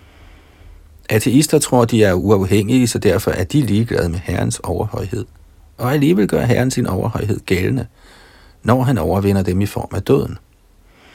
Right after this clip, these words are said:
Når de ligger for døden, kan deres forsøg på at bruge deres såkaldt videnskabelige viden og filosofiske spekulation til at benægte Herrens almagt ikke fungere.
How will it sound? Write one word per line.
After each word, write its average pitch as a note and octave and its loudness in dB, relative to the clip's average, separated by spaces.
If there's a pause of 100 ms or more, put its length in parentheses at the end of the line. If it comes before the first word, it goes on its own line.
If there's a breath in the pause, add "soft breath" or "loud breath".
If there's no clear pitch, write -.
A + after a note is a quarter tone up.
(640 loud breath)
Når F2+ -2
de F#2 0
ligger G2 4
for G2+ 0
døden, B2 6
kan B2 0
deres G#2 2
forsøg A2 0
på G#2+ 0
at G2 0
bruge G#2+ 0
deres G2 2
såkaldt - 0
videnskabelige G#2 2
viden G2+ 2
og F#2 -4
filosofiske G2 -2
spekulation G2 0
til F2+ -2
at F2+ -4
benægte F#2 -2
Herrens F#2 -2
almagt G2+ -2 (220)
ikke F#2+ -2
fungere. G2+ -4